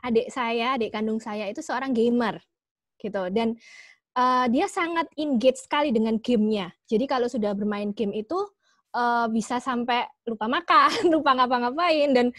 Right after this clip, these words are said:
menyebabkan orang tua saya pasti ngomel kan ya, gitu. "Ini anak nggak ngapa-ngapain,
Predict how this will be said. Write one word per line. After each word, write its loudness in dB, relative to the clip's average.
menyebabkan 0
orang 0
tua 0
saya 0
pasti -2
ngomel 2
kan 0
ya, 2
gitu. -4
"Ini -4
anak -4
nggak -2
ngapa-ngapain, 0